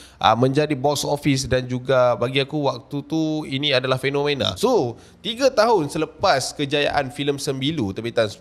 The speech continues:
Scope Production tu tadi, Samsul terfikir, "Why not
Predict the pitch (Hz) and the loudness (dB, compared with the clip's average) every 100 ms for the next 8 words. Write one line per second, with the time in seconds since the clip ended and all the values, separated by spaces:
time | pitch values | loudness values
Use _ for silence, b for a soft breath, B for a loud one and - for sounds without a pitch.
0 | - - 123 - 143 110 113 - 120 107 | -16 -12 -6 0 0 2 0 0 -2 -4
1 | 92 104 156 b b b b b b _ | -6 -4 -6 b b b b b b _
2 | _ - 269 214 269 180 123 - - 110 | _ -2 0 2 2 0 -4 -12 -20 -20
3 | - - - b b b 123 190 269 247 | -20 -20 -20 b b b 2 4 4 0
4 | 123 | 0